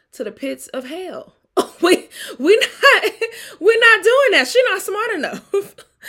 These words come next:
Because let's be honest, ladies, just like men can lead with their penis, women can lead with their cootie cats.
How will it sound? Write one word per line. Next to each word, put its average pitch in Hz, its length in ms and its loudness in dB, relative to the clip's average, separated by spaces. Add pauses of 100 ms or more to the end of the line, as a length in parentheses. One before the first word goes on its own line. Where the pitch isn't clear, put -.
(240)
Because 320 400 -4 (220)
let's 415 260 2
be 392 160 0
honest, 294 300 0
ladies, 220 340 -4
just 349 220 -6
like 320 180 -4
men 285 300 -6
can 269 160 -8
lead 285 180 -6
with 254 140 -10
their 269 180 -2
penis, 302 520 -10
women 294 360 -10
can 285 200 -10
lead 277 180 -6
with 254 140 -10
their 277 120 -8
cootie 359 220 -8
cats. - 360 -16